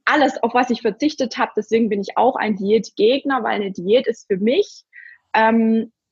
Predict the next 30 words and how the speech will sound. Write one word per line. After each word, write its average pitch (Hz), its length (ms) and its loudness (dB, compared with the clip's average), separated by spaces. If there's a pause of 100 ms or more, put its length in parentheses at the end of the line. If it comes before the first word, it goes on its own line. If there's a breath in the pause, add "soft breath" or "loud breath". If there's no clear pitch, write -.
ein 208 220 -4 (100)
Zeitraum, 208 680 -2
ein 202 100 0
begrenzter 214 800 -2
Zeitraum 320 800 0
mit 240 200 0
einem 214 220 -2
bestimmten 208 480 -2
Ziel 214 400 0
X. - 380 -2
Keine 208 320 -2
Ahnung, 240 180 0
ob 202 140 -6
das 208 120 -4
jetzt - 200 -8
eine - 120 -4
Abnahme 262 560 0
ist 254 280 0
oder 202 140 -4
ob - 120 -10
das - 140 -14
sonst 285 260 -2
was 262 160 -6
für 254 80 -2
ein 240 160 -2
Ziel 262 220 0
ist, 254 160 -2
was 226 120 -8
man 233 120 -2
damit 220 240 0